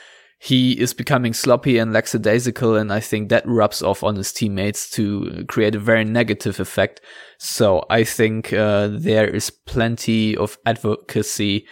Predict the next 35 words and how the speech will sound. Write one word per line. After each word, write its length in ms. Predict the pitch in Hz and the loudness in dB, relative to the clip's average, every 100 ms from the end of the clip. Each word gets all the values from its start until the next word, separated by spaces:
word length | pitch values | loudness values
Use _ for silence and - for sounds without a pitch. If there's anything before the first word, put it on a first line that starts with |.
| - - _ _ | -20 -20 _ _
to 220 | - 104 98 | -4 -4 -2
say 460 | - - 104 104 | -4 0 4 4
that, 420 | 98 110 92 - 113 | 2 -2 -4 -4 -2
uh, 260 | 98 87 | 0 0
Marco 380 | 95 98 98 107 | 0 -2 0 0
Reus 480 | 95 95 - - - _ _ _ _ - | 2 2 -2 -8 -12 _ _ _ _ -2
maybe 340 | 110 120 120 | 2 4 4
right 240 | 120 120 | 6 4
now 160 | 135 131 | 4 4
does 260 | 135 127 143 | 4 2 2
not 220 | 139 - | 0 0
deserve 400 | 139 123 101 - | 0 2 0 0
to 360 | - 101 92 | -4 -2 -4
start, 680 | - - - 95 98 - - - | -8 -4 2 4 4 -2 -10 -8
um, 400 | 98 101 104 101 110 | -4 -4 -4 -8 -4
just 320 | 110 104 - | -2 -2 -2
because 360 | 104 - 101 - | -2 0 0 0
of 140 | 95 | -2
his 360 | 101 98 - - | -2 -2 -4 -6
historical 720 | 120 - - 104 98 - 104 | -6 -4 2 2 2 2 0
achievement, 840 | - - 113 98 - 101 101 - - | 0 -2 -2 -2 -2 -4 -4 -8 -12
achievement. 680 | 98 - 101 - 101 98 - | -10 -4 -6 -4 -4 -2 2
Yes, 400 | 107 110 - - - | 2 2 -2 -8 -4
obviously 540 | 127 113 107 - 98 | 0 2 0 0 -2
he 240 | 101 104 101 | 0 0 0
has 160 | 101 | -2
been 180 | - 104 | -4 -6
a 40 | 98 | -4
difference 440 | 104 - 104 - | -4 -2 -4 -2
maker 260 | 104 98 101 | -2 -2 -4
in 100 | 104 | -4
the 60 | |
past 360 | - 98 101 - | -2 0 0 -2
for 100 | 101 | 0
Dortmund, 380 | 101 95 104 | 2 2 0